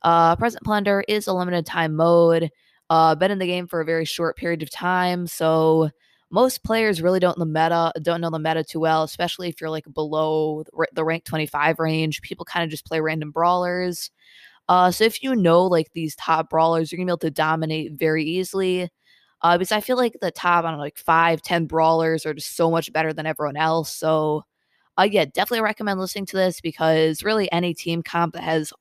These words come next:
like, three of these brawlers in it is gonna be extremely powerful and just gonna be so easy to push trophies. Uh, so yeah, let's get right into it. All right,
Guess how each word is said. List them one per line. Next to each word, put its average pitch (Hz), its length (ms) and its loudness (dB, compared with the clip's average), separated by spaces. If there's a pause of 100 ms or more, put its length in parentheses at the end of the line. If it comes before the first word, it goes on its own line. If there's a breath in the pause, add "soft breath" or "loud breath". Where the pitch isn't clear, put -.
(140)
like, 147 280 -10
three 165 240 2
of 156 80 -2
these 156 180 0
brawlers 156 540 2
in 165 160 -2
it 170 180 -2
is 143 160 -8
gonna 156 160 -4
be 151 140 0
extremely 185 640 -2
powerful 156 720 2 (360 loud breath)
and 156 140 -4
just 175 200 -2
gonna 160 100 -6
be 160 100 0
so 165 240 0
easy 160 200 -2
to 143 80 -8
push - 240 -8
trophies. 185 680 -2 (540)
Uh, 208 420 6
so 226 400 2
yeah, 214 220 0
let's 185 160 -6
get 202 100 -8
right 208 140 -6
into 180 160 -8
it. - 100 -8 (1300)
All 202 100 6
right, 143 360 2